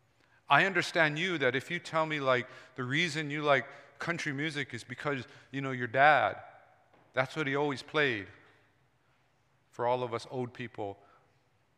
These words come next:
on his eight-track player in the truck, you know?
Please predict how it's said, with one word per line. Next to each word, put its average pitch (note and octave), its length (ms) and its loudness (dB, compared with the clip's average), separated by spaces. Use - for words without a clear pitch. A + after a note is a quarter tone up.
on B2 140 -2
his B2 220 -6
eight-track B2 600 -2
player A2+ 540 -2
in A2+ 100 -8
the A2 80 -12
truck, - 480 -8
you C#3 80 -6
know? C3+ 220 -2